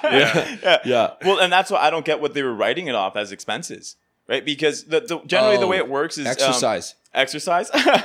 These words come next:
Speaker 1: Yeah, fitness and exercise expense. Well, it, generally the way it works within Canadian, um, taxation laws is that if I wanna take Soph out as a client and have a dinner with him, totally fine. If I go to a golf course and take you out to dinner, totally fine, but I can't pay for the rounds of golf.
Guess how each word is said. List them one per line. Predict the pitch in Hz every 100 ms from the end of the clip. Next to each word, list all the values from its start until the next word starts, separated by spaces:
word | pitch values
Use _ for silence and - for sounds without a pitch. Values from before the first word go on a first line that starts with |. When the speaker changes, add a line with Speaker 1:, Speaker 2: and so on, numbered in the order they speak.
| 285 240 - - - 208
Speaker 1:
Yeah, | 151 123
fitness | - 143 131
and | 127
exercise | 120 143 143
expense. | 135 165 165
Well, | 185 180
it, | 160 139
generally | 170 185 180
the | 165
way | 156
it | 127
works | 139 135
within | 135 139 131
Canadian, | 131 120 117 123 113
um, | 104 101
taxation | 101 107 107 107 107 113
laws | 95 90
is | 98 92
that | 101 92 - _ _ -
if | 117 -
I |
wanna | 139 147 143
take | 143 117
Soph | - 127 127 -
out | 113 110 110 _ _
as | - 110
a | 101
client | - 135 139 123 110 - _ _ _ _ -
and | 117 110 107
have | 127 120
a |
dinner | 113 123 139
with | 143
him, | 170 175 _
totally | - 139 131
fine. | - 113 120 202 233 _ -
If | 135
I |
go | 131 143
to | 139
a | 110
golf | 120 151 -
course | - 107 104 - - _ _ -
and | 117
take | - 151 143
you | 139
out | 127
to |
dinner, | 104 127 139 165
totally | - - 139 139
fine, | - 123 151
but | 120
I |
can't | 113 - 143 131
pay | 135 131 127
for | 123
the | 110
rounds | 113 113
of | 95
golf. | 101 92